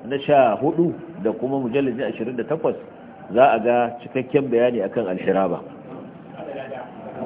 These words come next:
Sai ya ce, "Wal maqsudu anna Allah akhbara anna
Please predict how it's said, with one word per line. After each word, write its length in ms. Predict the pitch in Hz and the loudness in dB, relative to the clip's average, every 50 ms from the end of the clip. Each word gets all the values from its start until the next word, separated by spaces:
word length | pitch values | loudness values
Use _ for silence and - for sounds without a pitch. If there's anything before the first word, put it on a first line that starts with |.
| - - 165 170 - 339 160 160 - - - - - 139 143 135 135 - - - - - - - - | -6 -4 -4 -6 -6 -4 -4 -4 -6 -6 -10 -12 -12 -12 -12 -12 -12 -12 -12 -14 -14 -16 -16 0 4
Sai 80 | 123 139 | 6 8
ya 80 | 147 143 - | 8 8 8
ce, 80 | - 143 | 8 10
"Wal 200 | 127 120 120 120 | 10 10 10 8
maqsudu 600 | 117 117 - - - - 151 147 143 - - - - - - - - - - - - - - - - - - - - - - - - - - - - - - - - - - | 6 4 2 0 6 8 10 10 10 8 6 0 -2 -6 -10 -12 -12 -14 -14 -14 -14 -12 -10 -10 -8 -8 -10 -10 -12 -14 -16 -16 -16 -16 -16 -14 -14 -12 -12 -14 -4 2 4
anna 220 | 123 135 139 139 | 4 4 6 4
Allah 500 | 131 120 123 131 135 135 120 95 110 110 | 4 6 8 8 8 8 8 6 4 0
akhbara 400 | - - 95 123 120 117 98 - - - - - - | -2 2 4 6 6 6 4 2 -2 -6 -10 -4 -4
anna 220 | 123 139 139 123 | -2 0 0 -2